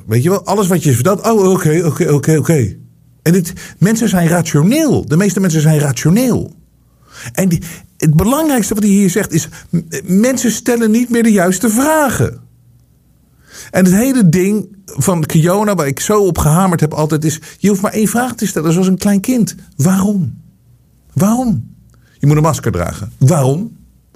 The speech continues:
Eh, ja, dat, eh, helpt, eh, maar leg maar dan eens even uit hoe dat dan werkt. En ik zit hier toch gaten. En, eh, je hoeft alleen maar waarom. Maar,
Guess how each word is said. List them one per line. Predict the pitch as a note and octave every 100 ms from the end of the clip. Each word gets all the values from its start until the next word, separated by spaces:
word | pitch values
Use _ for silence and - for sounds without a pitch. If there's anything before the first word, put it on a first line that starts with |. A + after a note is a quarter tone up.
| _ - A2+
Eh, | C#3 E3 E3+
ja, | F3
dat, | E3+ D#3
eh, | F3+ E3
helpt, | D#3 D#3+ D#3+
eh, | D3+ C#3 A#2 - - _ _ _ -
maar | C#3+ B2+ C#3
leg | C#3+ D3+
maar | -
dan | C#3+
eens | B2+
even | C3 B2
uit | A#2+ B2+
hoe | A#2 C3
dat | B2
dan | A#2+ A2
werkt. | G2+ A2 D#3+
En | C3+ B2
ik | A#2 A#2+
zit | C#3 A#2+
hier | A#2+
toch | A#2 A#2+
gaten. | E3 D3+ D3+ C3 B2+
En, | B2+
eh, | B2
je | B2+ - - F3+
hoeft | E3+
alleen | C4 C#4+
maar | A3
waarom. | A3 B3 D4 F#3+ -
Maar, | E3+